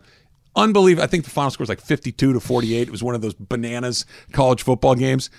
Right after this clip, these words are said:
By the way, Lincoln Riley, <laughs> the head coach, fifty-two to forty-eight loss. Just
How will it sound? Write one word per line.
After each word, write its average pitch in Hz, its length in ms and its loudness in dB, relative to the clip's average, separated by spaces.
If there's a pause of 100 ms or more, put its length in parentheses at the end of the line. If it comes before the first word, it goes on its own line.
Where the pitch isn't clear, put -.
(120)
By 131 140 2
the 117 80 0
way, 123 260 2
Lincoln 117 320 -4
Riley, 113 300 0
<laughs> - 0 -
the 104 100 -6
head - 240 -2
coach, 127 340 0 (200)
fifty-two 135 640 -2
to 127 80 -2
forty-eight 127 540 0
loss. 123 500 -4 (320)
Just 175 220 2